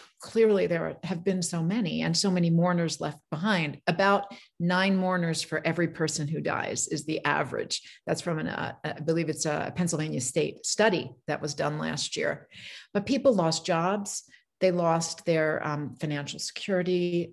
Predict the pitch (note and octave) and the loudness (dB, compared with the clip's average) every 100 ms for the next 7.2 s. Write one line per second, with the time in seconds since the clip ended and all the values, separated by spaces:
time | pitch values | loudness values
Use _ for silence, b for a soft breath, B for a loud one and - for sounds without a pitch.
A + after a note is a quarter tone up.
0 | - D#3 - - - G3+ - F3 E3+ - | -8 -8 -8 -8 -4 -4 -2 -2 -2 -2
1 | - E3 D3+ - E3+ E3 D#3+ D3 - D3 | -4 -6 -6 -2 -2 -2 -4 -4 -6 -4
2 | D#3 E3+ G3 G3+ G3 b b - F3 D#3 | 0 0 0 -2 -4 b b -6 -4 -2
3 | D3 - F3 F3 G3+ G3 F3+ F3+ F3 E3 | -4 -4 -4 0 0 0 2 2 0 -2
4 | D3+ C#3+ - C#3+ - F3 F3 - F#3+ F3+ | 0 0 -2 -4 -2 -2 -2 -2 0 0
5 | - F#3 E3+ - B B B B - A3+ | 0 -2 -2 -8 B B B B -8 -4
6 | G#3 E3+ C#3+ - - E3+ E3+ E3+ F#3+ - | -2 -2 -4 -8 -4 0 2 0 -2 -4
7 | - | -6